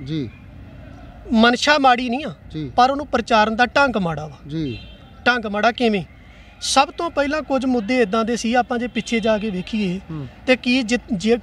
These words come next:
Speaker 2: ਜਾਂ ਕੁਝ ਸੰਪਰਦਾਵਾਂ ਕਿਤੇ ਵੀ ਕੋਈ ਮਾੜਾ, ਆਪਾਂ ਜਾ ਕੇ ਖੁਦ ਪਰਸਨਲੀ ਸੰਪਰਕ ਕਰਨ ਦਾ ਕੋਸ਼ਿਸ਼ ਕੀਤੀ ਆ?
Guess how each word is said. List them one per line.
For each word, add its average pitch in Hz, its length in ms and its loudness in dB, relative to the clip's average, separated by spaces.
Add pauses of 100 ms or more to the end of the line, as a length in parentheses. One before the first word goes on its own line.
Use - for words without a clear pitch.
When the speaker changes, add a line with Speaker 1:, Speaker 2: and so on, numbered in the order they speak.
(140)
Speaker 2:
ਜਾਂ 214 380 4
ਕੁਝ 226 200 -2
ਸੰਪਰਦਾਵਾਂ 214 680 0
ਕਿਤੇ 320 300 0
ਵੀ 240 140 0
ਕੋਈ 240 160 -2
ਮਾੜਾ, 202 320 4
ਆਪਾਂ 233 280 0
ਜਾ 214 200 0
ਕੇ 220 120 -6
ਖੁਦ 233 260 -2 (360)
ਪਰਸਨਲੀ 247 380 2
ਸੰਪਰਕ 220 380 -2
ਕਰਨ 233 200 2
ਦਾ 226 60 -2
ਕੋਸ਼ਿਸ਼ 208 360 -6
ਕੀਤੀ 269 280 -6
ਆ? 277 40 -10